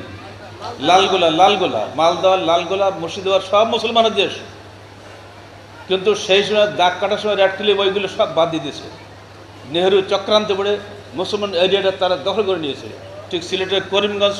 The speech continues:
পুরাপুরি মুসলমানের এরিয়া, সেটাও তারা নিয়ে নিয়েছে। এরপরে যতটুকু দিয়েছে, এখানে বাঁচতে গেলে আমাদেরকে ইসলাম নিয়েই বাঁচতে হবে, ইসলাম চলে গেলে শেষ হয়ে যাবে। এর, এই জন্য আজে বাজে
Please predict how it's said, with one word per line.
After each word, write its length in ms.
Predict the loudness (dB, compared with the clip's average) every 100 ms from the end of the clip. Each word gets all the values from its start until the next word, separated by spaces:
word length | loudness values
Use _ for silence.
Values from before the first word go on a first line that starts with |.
| -10 -14 -8
পুরাপুরি 540 | 0 0 2 0 -2
মুসলমানের 840 | -2 -6 -4 -2 -4 -6 -12 -12
এরিয়া, 400 | -8 -6 -4 -6 -6 -12 -18 -16 -14
সেটাও 260 | -10 0 2
তারা 220 | 2 0
নিয়ে 180 | 0 -2
নিয়েছে। 340 | -2 -4 -6 -8 -14 -18 -18 -20 -8
এরপরে 420 | -4 -2 0 -2
যতটুকু 380 | 0 -2 -2 -4 -4
দিয়েছে, 520 | -2 0 2 2 2 -2 -12 -18 -20 -8
এখানে 420 | -2 2 4 2
বাঁচতে 480 | 2 2 2 2 0
গেলে 300 | 2 4 4
আমাদেরকে 600 | 4 2 -2 -4 -2 -2 -2 -8 -16 -16
ইসলাম 400 | -14 -2 0 0
নিয়েই 300 | 0 0 2
বাঁচতে 340 | 2 0 0 0
হবে, 200 | 2 0
ইসলাম 320 | 0 -2 -2 -2
চলে 180 | 0 2
গেলে 180 | 2
শেষ 220 | 0 -2 -2
হয়ে 140 | 0
যাবে। 320 | 2 0 -2 -6 -14 -8
এর, 100 | -4 -2
এই 80 |
জন্য 220 | 0 -2 -4
আজে 340 | -2 -2 0
বাজে 320 | 0 0 -2